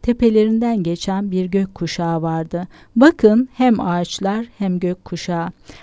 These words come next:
Altından geçersek cinsiyetimiz değişir mi anne?" "Gökkuşağının altından geçen var mı? Bir sorsanıza hele." Annemin bu cevabına gülümsemiştik. Vapur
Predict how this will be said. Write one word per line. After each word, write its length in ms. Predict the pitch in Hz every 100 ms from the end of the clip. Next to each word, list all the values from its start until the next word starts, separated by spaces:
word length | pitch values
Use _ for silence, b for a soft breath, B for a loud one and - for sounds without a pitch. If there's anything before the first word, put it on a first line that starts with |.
| B
Altından 580 | 226 277 277 285 269 254
geçersek 760 | 247 254 277 269 - 175 165 -
cinsiyetimiz 760 | 190 190 196 185 - 180 170
değişir 380 | 180 196 190 294
mi 140 | 202
anne?" 420 | 165 160 165 185 220 _ _ B B B -
"Gökkuşağının 640 | 285 349 - 233 196 180
altından 520 | 185 208 - 208 175
geçen 540 | 170 180 - 208 180 185
var 180 | 220 233
mı? 280 | 165 165
Bir 120 | 175 180
sorsanıza 760 | - 180 180 226 240 302 180
hele." 360 | 156 165 170 - _ b b b
Annemin 480 | 226 262 262 220 220
bu 100 | 220
cevabına 600 | - 180 170 170 185 190
gülümsemiştik. 1000 | 190 165 170 165 175 165 165 - 185 - - b b
Vapur 300 | 233 247 330